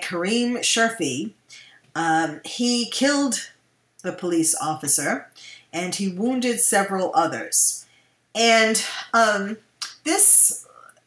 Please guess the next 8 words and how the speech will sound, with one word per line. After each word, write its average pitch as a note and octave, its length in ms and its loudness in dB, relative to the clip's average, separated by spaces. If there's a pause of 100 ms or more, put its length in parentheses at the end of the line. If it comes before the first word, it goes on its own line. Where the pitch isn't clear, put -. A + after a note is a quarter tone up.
(140)
this C#4+ 640 2 (100)
attack, F#3+ 640 -2 (260)
even D#4 340 2
though G#3+ 380 4
it G3 180 -2
was, F#3 380 0
it G3 160 -4
didn't A3 340 -6